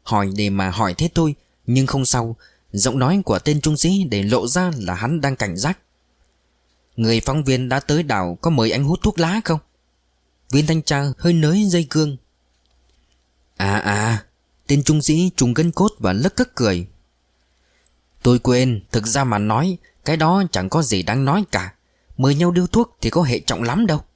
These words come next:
"Đối với chúng ta thì cái gì cũng hệ trọng cả," Lô nhận xét có vẻ cố tình trách móc. "Thưa ông thanh tra,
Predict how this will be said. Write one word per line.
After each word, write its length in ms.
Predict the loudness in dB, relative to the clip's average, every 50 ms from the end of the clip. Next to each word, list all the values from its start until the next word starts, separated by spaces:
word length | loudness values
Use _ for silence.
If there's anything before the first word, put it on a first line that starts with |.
| _ _ _ _ _ _ _ _ _ _ _ _ _ _ _ _ _ _ _ _ _ _
"Đối 200 | -6 -2 -2 0
với 140 | 0 0 0
chúng 240 | 0 0 0 -2 -2
ta 320 | -2 -2 -2 -2 -2 -4
thì 120 | -4 -4 -4
cái 200 | -2 -2 0 0
gì 300 | 0 0 0 0 0 0
cũng 160 | 0 0 0
hệ 160 | 0 0 -2
trọng 240 | -2 -2 -4 -4 -4
cả," 300 | -6 -6 -6 -6 -8 _ _ _ _ _ -2
Lô 160 | 2 2 2
nhận 240 | 2 2 0 -2 -2
xét 200 | -2 -2 -2 -2 -6 _ _
có 120 | -2 -2 0
vẻ 180 | 0 -2 -2
cố 200 | 0 0 0 2
tình 220 | 2 0 -2 -2 -2
trách 220 | -4 -4 -4 -2
móc. 220 | -4 -4 -4 _ _ _ _ _ _ _ _ _ _ _ _ _ _ _ _ _ _ _ _ _ _ _ _ _ _ _ _ _ _ _ _ _ -4
"Thưa 140 | 0 2 2
ông 160 | 4 2 2
thanh 200 | 0 -2 -2 -2
tra, 360 | -2 -2 -2 -2 -2 -4 -8